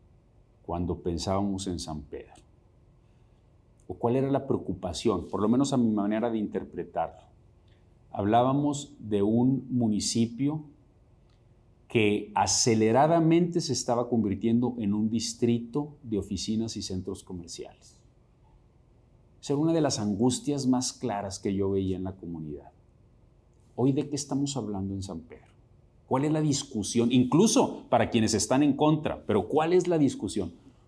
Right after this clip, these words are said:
Hoy hablamos de parques, hoy hablamos de vialidades con un diseño distinto, mucho más incluyente.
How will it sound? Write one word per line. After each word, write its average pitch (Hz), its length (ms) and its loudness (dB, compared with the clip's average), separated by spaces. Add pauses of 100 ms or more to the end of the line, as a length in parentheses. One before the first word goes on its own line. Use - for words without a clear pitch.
Hoy 127 280 4
hablamos 139 640 2 (100)
de 95 200 -4
parques, - 800 -8 (800)
hoy 113 180 6
hablamos 127 720 4 (100)
de 104 240 2
vialidades 101 960 4
con 107 240 2
un 113 100 6
diseño 120 380 4
distinto, 107 560 0
mucho 104 260 0
más 92 280 -2
incluyente. 85 760 -4